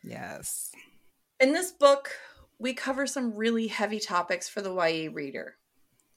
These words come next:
Speaker 2: Sexism, religion, and death, just to name a few. What did you think of how she interlaced these ideas into the story?
Speaker 1: Um, so I think she did a, a good job.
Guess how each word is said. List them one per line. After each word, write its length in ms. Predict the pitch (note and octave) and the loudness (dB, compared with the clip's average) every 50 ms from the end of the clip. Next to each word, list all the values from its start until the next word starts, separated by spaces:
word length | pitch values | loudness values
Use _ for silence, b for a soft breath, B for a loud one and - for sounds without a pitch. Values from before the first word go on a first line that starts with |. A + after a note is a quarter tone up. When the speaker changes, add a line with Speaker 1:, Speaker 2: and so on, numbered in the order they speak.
| _ _ _ _ - | _ _ _ _ -10
Speaker 2:
Sexism, 720 | - - - A#3+ A#3 A#3 - C#4+ C4+ A#3+ C#4 D4 D4 E4 F#4+ G4+ - - _ _ - | -8 -4 -2 -2 -2 -2 -2 -2 0 2 4 2 2 2 -2 -8 -12 -16 _ _ -4
religion, 680 | A#3+ C4 B3+ A#3+ A#3 A#3 A#3+ B3 A#3+ A#3+ A#3+ A#3+ A3+ - - - | -2 0 4 4 4 4 4 0 0 0 0 -2 -4 -8 -8 -4
and 180 | G#3 A3 A3 | -4 -4 0
death, 280 | - G3 E3 - - - _ _ _ _ _ _ _ _ _ _ _ - | 2 2 2 2 0 -8 _ _ _ _ _ _ _ _ _ _ _ -2
just 240 | - A#3 A3+ A#3 - | 0 0 0 0 -2
to 80 | C4 | -2
name 160 | G#3+ G#3+ G#3 | 0 0 -2
a 40 | G3+ | -2
few. 320 | G#3 - - E3+ D3 F#2+ F2+ - - - _ - _ _ _ _ _ _ _ - - - - _ _ _ _ _ _ _ _ _ _ _ _ | -6 -8 -8 -6 -6 -6 -8 -10 -14 -20 _ -20 _ _ _ _ _ _ _ -16 -16 -16 -16 _ _ _ _ _ _ _ _ _ _ _ _
What 300 | - - G#3+ A#3+ C#4 D4+ | -18 -4 6 8 8 8
did 160 | F4+ F#4 F#4 G#4 | 8 4 0 -2
you 80 | G4+ | -2
think 280 | G4 F4+ D#4+ D4+ D4 D4 | 0 0 -2 -2 0 -2
of 120 | C#4+ B3 | -2 -2
how 380 | A3+ - B3 B3 B3 B3 B3 B3+ | -2 0 2 4 4 4 4 0
she 260 | A#3 - - B3 A3 | -2 -4 -2 -2 -2
interlaced 540 | - - A#3 B3 B3+ B3+ A#3 A3+ A3+ A#3 - | 0 0 0 0 2 0 0 -2 -2 -4 -4
these 200 | A#3+ A#3 A3 A#3 | -4 -2 -2 0
ideas 500 | A3+ A3+ A3+ A3 G3+ G3 G3 F#3+ F#3 - | -2 -2 -2 0 2 2 2 2 0 -6
into 280 | - - G3+ G3+ F#3+ | -6 -6 -6 -6 -6
the 100 | G3+ G3+ | -8 -6
story? 460 | G3+ - - - - - - - - - _ _ _ _ _ _ _ _ _ _ _ _ _ _ _ _ _ _ _ _ _ _ - - - - - - _ _ _ _ _ _ _ _ _ - | -6 -6 -6 -6 -6 -8 -8 -12 -16 -18 _ _ _ _ _ _ _ _ _ _ _ _ _ _ _ _ _ _ _ _ _ _ -16 -14 -8 -8 -8 -10 _ _ _ _ _ _ _ _ _ 6
Speaker 1:
Um, 380 | G3+ G#3 A3 A#3 A#3+ B3 B3 - | 8 8 8 8 8 6 2 2
so 200 | C4 - - B3+ | 0 0 2 2
I 340 | A#3+ - A3 C4 C#4+ B3+ A3 - - _ - | 4 6 6 6 4 2 -4 -12 -12 _ 0
think 220 | - C#4 G4+ - - | 2 2 2 2 0
she 280 | - - - G4 E4+ | 0 2 2 2 2
did 380 | A#3 - - F3 F#3 G3 G3 G3+ | 2 0 0 2 4 4 4 4
a, 360 | - - G#3 F#3+ F#3 F3 D3+ - | 2 2 4 4 4 4 2 4
a 80 | - G3 | 2 2
good 180 | - G3 F#3 - | 2 2 0 4
job. 520 | - E3 D#3+ E3 E3 E3+ F3 E3+ F3 F3+ | 6 8 10 10 10 10 8 6 2 -4